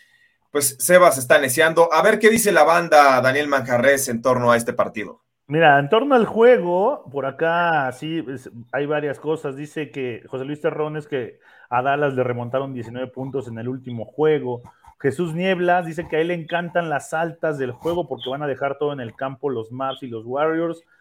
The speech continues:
Speaker 2: Over de doscientos diecisiete en más ciento diez.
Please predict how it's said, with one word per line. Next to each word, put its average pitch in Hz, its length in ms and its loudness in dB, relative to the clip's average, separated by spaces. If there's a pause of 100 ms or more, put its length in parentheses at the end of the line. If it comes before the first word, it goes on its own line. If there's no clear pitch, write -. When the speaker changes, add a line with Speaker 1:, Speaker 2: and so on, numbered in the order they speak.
(280)
Speaker 2:
Over 190 400 2
de 135 140 0
doscientos 143 540 -6
diecisiete 151 840 -6
en 117 140 -6
más 117 240 -6
ciento 139 420 -6
diez. 151 640 -2